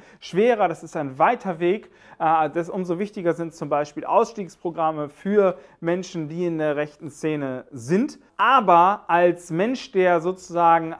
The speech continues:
auf dem Wahlzettel steht, mit linken Themen propag-, ähm, Werbung macht und aber sozusagen immer seine rechte Vergangenheit hinter sich herträgt und niemandem darüber erzählt, das, finde ich, geht überhaupt nicht. Und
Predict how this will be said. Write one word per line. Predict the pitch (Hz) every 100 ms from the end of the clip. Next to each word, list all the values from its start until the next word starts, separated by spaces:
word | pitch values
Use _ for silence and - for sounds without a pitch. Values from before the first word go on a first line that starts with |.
| -
auf | 190 262 254
dem | 208 180
Wahlzettel | 165 185 247 247 220 220
steht, | 180 220 214 180
mit | 190 226
linken | 180 202 226 208 180
Themen | 208 247 240 220
propag-, | - 220 214 208 190 180
ähm, | 175 170 160 156 151 147 143
Werbung | 220 254 226
macht | 196 196 - _ - -
und | - 180 180 - -
aber | 175 170 165 156 160 -
sozusagen | 160 175 - 165 160 -
immer | 196 240 311 277 160 170
seine | 170 190 185 160
rechte | 214 - 175
Vergangenheit | - 170 190 254 202 165
hinter | 180 170
sich | 156 -
herträgt | 226 240 208 202 165
und | 170
niemandem | 214 214 185 170
darüber | 170 185 180
erzählt, | 147 - 254 233 233 - _ _ -
das, | - - -
finde | 208 185
ich, | 175 -
geht | 190 196 202
überhaupt | 160 143 226 240 165
nicht. | 185 190 _ - -
Und | 160